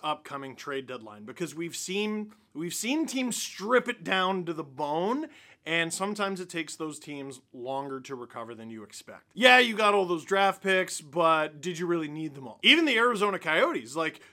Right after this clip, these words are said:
they had all those draft picks, and now they're good, and, well, see, maybe that's the way to go. Dude, they traded a lot of those picks. They traded up in the draft, they traded to get guys like Durzi, they get saves. Sharks fans,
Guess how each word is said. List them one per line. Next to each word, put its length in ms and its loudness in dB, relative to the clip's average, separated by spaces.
they 100 -4
had 220 0
all 80 4
those 180 0
draft 300 -6
picks, 280 -4
and 80 -8
now 140 -2
they're 140 0
good, 280 -2
and, 200 -12
well, 260 0
see, 300 -8
maybe 200 -6
that's 220 -8
the 80 -6
way 160 2
to 80 -2
go. 260 6
Dude, 220 4
they 120 6
traded 580 2
a 60 -2
lot 340 4
of 60 -4
those 200 -2
picks. 440 -8
They 120 -6
traded 440 -10
up 220 -6
in 120 -10
the 80 -12
draft, 560 6
they 120 -6
traded 340 -8
to 80 -14
get 180 -12
guys 300 -16
like 120 -20
Durzi, 720 0
they 180 -4
get 320 -8
saves. 1040 6
Sharks 300 4
fans, 480 0